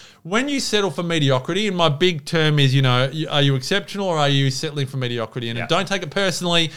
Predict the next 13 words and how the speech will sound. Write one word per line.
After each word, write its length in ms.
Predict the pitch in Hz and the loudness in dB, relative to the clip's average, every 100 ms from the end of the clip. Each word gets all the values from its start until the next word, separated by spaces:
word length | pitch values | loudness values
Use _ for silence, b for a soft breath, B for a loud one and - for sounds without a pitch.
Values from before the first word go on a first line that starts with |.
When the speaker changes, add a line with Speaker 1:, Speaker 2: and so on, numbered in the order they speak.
| B B | B B
Speaker 1:
Doesn't 220 | 185 175 | -4 -2
mean 140 | 196 196 | -2 -2
you're 120 | 185 | -2
a 40 | |
mediocre 420 | 175 185 180 160 165 | 0 2 2 0 0
human 300 | 160 156 135 | 0 0 2
being. 300 | 139 143 135 | 2 2 0
We 100 | 151 | 0
all 240 | 180 185 | 2 4
won 200 | 175 175 | 4 2
the 80 | 147 | 2
race. 360 | 127 139 190 | 4 4 2
We're 80 | - | -2